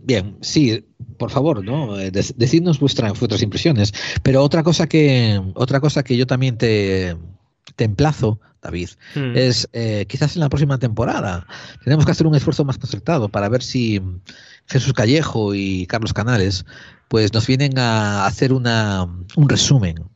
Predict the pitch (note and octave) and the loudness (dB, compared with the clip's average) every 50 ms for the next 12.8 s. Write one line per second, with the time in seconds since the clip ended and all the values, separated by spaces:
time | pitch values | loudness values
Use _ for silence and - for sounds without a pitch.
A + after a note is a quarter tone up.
0 | _ _ - - G#2+ G#2 G#2 A2 G#2 G#2 G#2 G2+ G2+ - - - A2+ G#2+ - A2+ | _ _ -8 -6 -4 0 2 2 2 4 2 2 0 -2 -2 -4 -4 -2 0 0
1 | A2 A2 A#2 C3+ C#3 A#2+ A#2 A#2 A#2 A2+ A2 - A2 G#2 - - A#3 - G2+ F#2 | 2 2 2 2 2 2 2 2 2 0 0 -2 -4 -4 -2 -2 -2 -2 -4 -8
2 | F#2+ - - - - - - - - _ _ _ - - B2 A#2+ A2+ A2 G#2+ G2+ | -12 -16 -20 -20 -20 -20 -20 -20 -20 _ _ _ -2 0 0 2 2 2 0 0
3 | G2 F#2+ F#2+ F#2 F#2+ F#2 - - A#2 C#3 E3+ G3 - - F#3+ F3 F3+ D3 - C#3+ | -2 -2 -4 -4 -6 -8 -8 -2 2 2 4 4 2 0 0 0 0 0 0 0
4 | - B2+ A2+ A2+ D#3+ E3 C#3 B2+ A2+ G#2+ G#2+ D3+ G3+ - - - - - - A#2+ | 0 0 0 2 0 0 0 0 0 -2 -2 -2 -2 -4 -6 -10 -14 -8 -6 -6
5 | G#2+ G#2 G#2 F2+ A#2 A2 A2+ B2+ C3 C3+ A#2+ B2 - C#3 C3+ C#3 C#3 C#3 C3+ C3 | -6 -4 -6 -6 -6 -4 -2 0 2 2 2 0 0 0 2 2 2 2 0 0
6 | B2+ A#2+ G#2+ _ _ _ _ _ _ _ _ - - B2+ A#2+ - C#3 B2 B2 A#2 | -2 -4 -6 _ _ _ _ _ _ _ _ -10 -6 -4 -2 0 2 2 2 2
7 | C3+ C#3 D3+ E3+ E3+ D#3+ D#3+ D#3 D3 C3+ B2+ A#2+ A2+ A2 A2 - - B2+ B2 B2 | 2 2 2 2 2 2 2 2 2 2 0 0 -2 -4 -6 -6 -4 -2 -2 -2
8 | A#2+ A2 B2 C3+ D#3 D#3+ D3+ D3+ D3 B2+ A2 B2+ B2+ A#2 A#2 A2+ G#2 F2+ - - | -2 -2 -2 -2 -2 0 2 4 4 4 2 2 0 2 2 2 2 0 -4 -10
9 | - - - - - - - - - - B2+ C3+ B2+ C3 D#3 D#3+ F3+ E3 D3+ C3 | -16 -20 -20 -20 -20 -16 -12 -6 0 2 4 4 4 4 4 4 4 4 4 4
10 | D#3 C#3+ C#3 B2+ A#2+ A2+ G#2+ F2+ F#2 C3 D3+ E3 D3 B2 A#2 A#2+ A#2+ - - D#3 | 4 4 6 6 4 4 2 -2 -4 -4 -2 -2 0 -2 -2 -4 -6 -2 0 0
11 | D3+ F3 E3+ D#3+ D#3+ C3+ B2+ B2 - D#3 C#3 C3 - C3 G#2+ A2+ G#2 - B2+ A#2 | 2 2 2 2 0 0 0 0 2 2 2 2 2 0 0 0 0 0 0 -2
12 | G#2+ G#2 - G#2+ G#2 G2+ G#2 G#2+ G2+ G2 G#2+ C3+ F3+ F#3+ C#3 A2 | -2 -2 -4 -4 -2 0 0 0 0 2 4 4 4 4 2 0